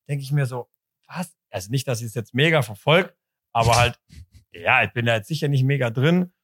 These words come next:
Speaker 1: aber jetzt wurde letztlich wieder Umfrage gemacht und schlechteste Umfragewerte und S P D irgendwie sechzehn Prozent, A F D einundzwanzig oder so. Was ist eigentlich los? Aber da frage ich mich auch, hey Leute, auch klar gibt's eine Koalition, das macht irgendwie alles Sinn,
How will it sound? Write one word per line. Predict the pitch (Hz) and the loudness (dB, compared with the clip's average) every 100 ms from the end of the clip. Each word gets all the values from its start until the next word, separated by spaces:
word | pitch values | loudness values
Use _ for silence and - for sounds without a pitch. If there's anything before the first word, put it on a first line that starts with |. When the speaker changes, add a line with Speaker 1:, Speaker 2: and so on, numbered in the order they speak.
| _ - | _ -2
Speaker 1:
aber | 113 117 | 0 2
jetzt | 113 127 | -2 -2
wurde | 139 | -2
letztlich | 139 147 - 131 | 0 -2 -2 -2
wieder | 135 | -2
Umfrage | 175 160 156 151 | -2 0 0 2
gemacht | 147 147 147 | 2 2 2
und | 139 123 123 | 0 0 -2
schlechteste | - 156 156 139 143 | -4 -4 -2 -4 -4
Umfragewerte | 160 - 147 147 135 143 143 143 139 131 | -6 -2 0 0 0 0 0 0 0 -2
und | 123 120 113 - _ | -2 -4 -6 -14 _
S | - 131 | -12 -12
P | - | -8
D | 131 139 | -6 -6
irgendwie | 127 127 123 | -6 -8 -6
sechzehn | 117 147 - 156 | -4 -4 -2 -4
Prozent, | 139 143 156 151 - _ | -4 -4 0 0 -2 _
A | 113 131 156 | -4 -4 -4
F | 135 117 - 139 | -8 -10 -12 -6
D | 156 180 - _ _ - | -4 -4 -6 _ _ -18
einundzwanzig | - 156 175 156 117 - 123 202 - 208 170 | -14 -10 -4 -2 -4 -10 -8 -8 -8 -10 -6
oder | 185 | -6
so. | 180 190 196 202 _ _ _ _ - | -4 -2 -4 -4 _ _ _ _ -6
Was | 131 170 | -4 -4
ist | - 139 | -6 -8
eigentlich | 139 151 143 117 | -4 -2 -2 0
los? | 123 185 - - _ _ _ _ _ _ _ _ _ _ - | 2 0 -2 -12 _ _ _ _ _ _ _ _ _ _ -2
Aber | 131 143 | 0 2
da | |
frage | 135 175 190 | 2 2 4
ich | |
mich | 175 143 | 2 2
auch, | 160 151 _ _ _ | 0 0 _ _ _
hey | - 147 | 0 2
Leute, | 120 139 214 202 175 196 - | 4 4 2 2 2 2 0
auch | 135 | -2
klar | 160 160 | 2 0
gibt's | 175 156 | 0 -2
eine | 160 | -2
Koalition, | 156 139 131 196 202 | 0 -2 -2 -2 0
das | 185 147 | 0 0
macht | 147 | -2
irgendwie | 151 139 | 0 -2
alles | 120 113 - | -2 -4 -2
Sinn, | 185 214 226 | -2 -2 -4